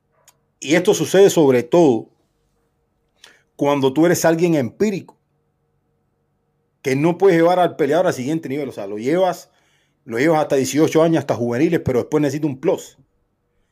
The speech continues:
Y yo creo que tiene veinticinco años Teofimo López, creo que es un peleador que ha sido exitoso, diecisiete victorias, o sea, una máquina. Yo creo que Teofimo López es una máquina, una carrera amateur también tremenda, pero yo creo que para el siguiente nivel de ser una estrella y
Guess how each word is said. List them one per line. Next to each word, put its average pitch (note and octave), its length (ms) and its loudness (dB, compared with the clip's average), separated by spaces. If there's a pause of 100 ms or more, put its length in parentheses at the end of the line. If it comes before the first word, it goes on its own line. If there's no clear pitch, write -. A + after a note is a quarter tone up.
Y C3 140 -14
yo E3 160 2
creo F3 220 2
que E3 120 2
tiene E3+ 200 0
veinticinco E3+ 460 -2
años E3+ 180 -4
Teofimo E3 340 -4
López, F3 480 -8 (300)
creo C#3 180 -2
que D3+ 60 2
es C3+ 80 -2
un D3 100 -2
peleador C#3+ 300 0
que D3 80 -2
ha - 20 -4
sido D#3 160 2
exitoso, D#3+ 640 -2
diecisiete C3 640 -4
victorias, D#3 840 0 (300)
o - 60 -12
sea, B2+ 240 2
una D#3+ 180 4
máquina. D3+ 460 2
Yo A2+ 160 -6
creo B2+ 100 -2
que B2+ 80 -4
Teofimo B2 320 -4
López C3 200 -2
es A2 40 -10
una B2 160 -2
máquina, C#3+ 360 -2
una B2 180 -4
carrera B2 240 -4
amateur A#2+ 320 -4
también C3 440 -6 (480)
tremenda, G3 800 2 (640)
pero D3 220 2
yo E3 160 4
creo A3 240 4
que G3 120 2
para D#3 240 0
el D3 100 -2
siguiente G#3 640 0
nivel D3+ 440 0
de A2+ 120 -10
ser G3 160 -2
una G#3 140 -2
estrella G3 520 2
y D3+ 220 -2